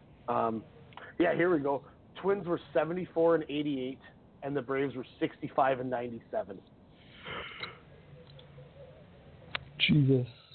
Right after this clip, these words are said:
Speaker 1: Yeah, the only team worse was the New York Yankees than us, like, in the league, 'cause the Yankees were sixty-seven and ninety-five.
Speaker 2: Wow. And I think, like,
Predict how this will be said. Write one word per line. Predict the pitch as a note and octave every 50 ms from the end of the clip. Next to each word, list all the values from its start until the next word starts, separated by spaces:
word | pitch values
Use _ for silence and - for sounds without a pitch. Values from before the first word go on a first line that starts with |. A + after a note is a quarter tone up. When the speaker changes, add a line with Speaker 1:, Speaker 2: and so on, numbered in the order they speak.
| - _ _ _ _ _ _ - - _ - - - - _ -
Speaker 1:
Yeah, | C#3 C#3+ C3+ B2 - - - - _ _ _ C3
the | C#3+ D#3+ D#3+
only | E3 F3+ G3 G#3 G#3+ F3+ - -
team | - G#3+ G#3 G3 F3 D3+ C3+
worse | C3+ C#3+ D3+ F3+ F#3 - - - - _ _ _ _ _ _ _ _ _ _ -
was | C#3+ D3+ - C#3+
the | D3+
New | C#3+ D3
York | D3+ D3 C#3+ C#3 C3 -
Yankees | C3+ C3 C3 B2+ - C3+ A#2+ A2 -
than | A2+ G#2+
us, | G#2+ G2+ F#2+ - _ _ _ - -
like, | D3+ C#3+ C#3 - - - - - - - -
in | C#3+ C#3
the | C3 C3
league, | B2+ B2+ B2 B2 A2+ -
'cause | - C3 A2+
the | B2 C3+
Yankees | C3+ C3+ C#3 C#3+ - - D3 B2+ B2+
were | C3 B2+ - -
sixty-seven | - D#3 - - - C3+ - - D3 C#3 C3+ C3+
and | B2 A#2+
ninety-five. | A#2 A#2+ A#2+ A#2 A2+ G#2+ - A2+ G2+ G2+ G2+ G2+ G#2+ - _ _ _ _ _ _ _ _ _ _ _ _ _ -
Speaker 2:
Wow. | - F#2 F2 F2 F2+ G2 G2+ G2+ G#2 G#2+ G#2+ G#2 - - - - - - - - - - - - - - - - - - - -
And | C3 B2+
I | B2+ A#2+ A2+
think, | A#2 - F3 F#3 -
like, | C#3 B2+ A2